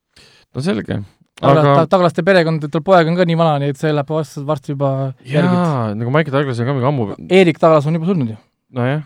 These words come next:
Speaker 2: Tal juba, äh, üks poeg on juba surnud, nii et, äh,
Speaker 1: No Michael Douglas on viimased kolmkümmend aastat mingi pensionär on vist.
Speaker 2: No, no kõik on väga, väga
Speaker 1: Ja
Speaker 2: vanad.
Speaker 1: Michael Douglasil oli ka kõrivähk vahepeal.
Speaker 2: Ja siis, jah, te-,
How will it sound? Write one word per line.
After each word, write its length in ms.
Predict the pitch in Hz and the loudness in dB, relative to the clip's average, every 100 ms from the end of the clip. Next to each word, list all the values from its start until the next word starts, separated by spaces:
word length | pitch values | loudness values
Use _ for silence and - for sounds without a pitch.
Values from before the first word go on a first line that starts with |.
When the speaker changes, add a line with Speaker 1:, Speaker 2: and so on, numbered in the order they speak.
| _ | _
Speaker 2:
Tal 160 | 139 135 | -4 -4
juba, 200 | 139 139 131 | -2 -2 -2
äh, 140 | 135 135 _ _ - | -6 -10 _ _ -12
üks 140 | 151 | -6
poeg 220 | 147 147 | -2 0
on 80 | 170 | -2
juba 80 | 139 | -4
surnud, 240 | 135 127 117 | -6 -6 -8
nii 100 | 123 120 | -8 -10
et, 100 | 120 | -12
äh, 160 | 123 120 | -12 -6
Speaker 1:
No 80 | 120 | -2
Michael 160 | 147 | 0
Douglas 260 | 143 147 120 | 0 -2 -2
on 80 | 131 | -4
viimased 200 | 135 117 | -4 -4
kolmkümmend 240 | 143 127 131 | -4 -2 -4
aastat 160 | 113 | -6
mingi 160 | 101 95 | -8 -6
pensionär 380 | 104 98 85 80 | -6 -6 -8 -10
on 140 | 80 | -12
vist. 180 | - - 151 | -18 -14 -6
Speaker 2:
No, 480 | 147 151 147 143 | -4 -2 -4 -6
no 320 | 156 156 165 160 | -10 -6 -4 0
kõik 240 | 185 156 | 0 2
on 60 | 151 | 0
väga, 220 | 165 147 | 2 2
väga 160 | 147 147 | 0 0
Speaker 1:
Ja 40 | 156 | 2
Speaker 2:
vanad. 100 | 170 | 2
Speaker 1:
Michael 140 | 156 156 | 2 0
Douglasil 260 | 156 143 | 0 0
oli 120 | 147 147 | 0 0
ka 80 | 170 | -2
kõrivähk 480 | 160 170 123 165 - | -2 -4 -4 -4 -6
vahepeal. 380 | 98 82 76 | -8 -8 -4
Speaker 2:
Ja 160 | 151 151 | 0 0
siis, 160 | 147 156 | -2 -2
jah, 220 | 170 180 | -2 -2
te-, 160 | - | -2